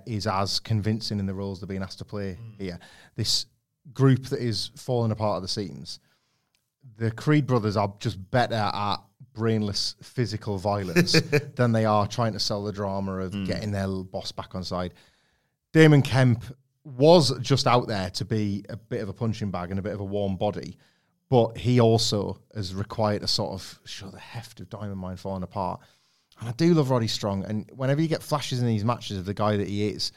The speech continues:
Speaker 1: you realise that there's just this phenomenal professional wrestler under there. But I don't think he's best placed as the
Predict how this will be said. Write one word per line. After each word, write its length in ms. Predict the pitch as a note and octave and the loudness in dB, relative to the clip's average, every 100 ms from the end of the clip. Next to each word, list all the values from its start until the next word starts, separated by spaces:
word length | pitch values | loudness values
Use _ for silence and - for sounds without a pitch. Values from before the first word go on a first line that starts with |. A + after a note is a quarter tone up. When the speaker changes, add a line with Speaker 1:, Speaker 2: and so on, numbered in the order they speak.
| _ _ _ B2 | _ _ _ -4
Speaker 1:
you 140 | A#2 | 2
realise 460 | B2+ B2 A2+ G#2+ G#2+ | 4 4 4 2 0
that 120 | G2 | -2
there's 140 | G#2+ | -2
just 200 | - A#2 | -4 -4
this 220 | A#2 - - _ | -2 -2 -4 _
phenomenal 640 | - - C3+ B2+ B2 A2+ | -12 0 4 4 4 0
professional 460 | G#2+ - A#2 - G#2+ | -4 -10 -12 -8 -6
wrestler 320 | A#2+ - A2+ | -6 -6 -8
under 120 | G2 | -6
there. 220 | F2+ - - _ _ _ _ | -6 -10 -16 _ _ _ _
But 100 | B2 | -10
I 80 | A2+ - | -10 -4
don't 220 | C#3+ B2 | -4 -4
think 160 | - A#2+ | -6 -8
he's 160 | A2+ | -10
best 260 | - A2 - | -12 -12 -8
placed 340 | A#2+ A2+ A2+ | -6 -6 -6
as 120 | A2 A2 | -8 -4
the 300 | A2 G#2+ | -2 -2